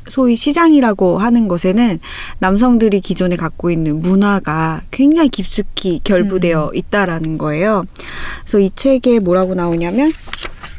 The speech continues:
Speaker 1: 자연스럽게 룸사롱으로 향하던 회식 자리에서,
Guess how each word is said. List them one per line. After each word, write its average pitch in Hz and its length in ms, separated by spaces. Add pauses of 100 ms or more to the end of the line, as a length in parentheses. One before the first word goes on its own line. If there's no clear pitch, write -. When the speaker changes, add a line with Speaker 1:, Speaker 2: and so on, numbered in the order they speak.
(340)
Speaker 1:
자연스럽게 240 840
룸사롱으로 214 840
향하던 220 500
회식 311 280
자리에서, 170 640